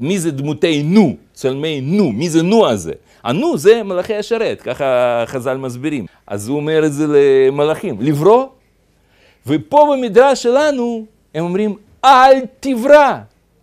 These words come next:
אתה עומד לברוא שם את היטלר, את ערפאת. אתה, אתה עומד שם לברוא את כל ה-, כל הדברים הנוראים הללו.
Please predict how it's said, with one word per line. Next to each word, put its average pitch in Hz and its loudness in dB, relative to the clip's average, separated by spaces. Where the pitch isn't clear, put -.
אתה 190 2
עומד 254 2
לברוא 247 4
שם 262 -2
את 220 -8
היטלר, 294 2
את 220 -2
ערפאת. 269 4
אתה, 240 -2
אתה 214 0
עומד 269 2
שם 269 2
לברוא 262 4
את - -10
כל 277 -2
ה-, 254 -2
כל 254 2
הדברים 254 -4
הנוראים 262 -4
הללו. 196 -4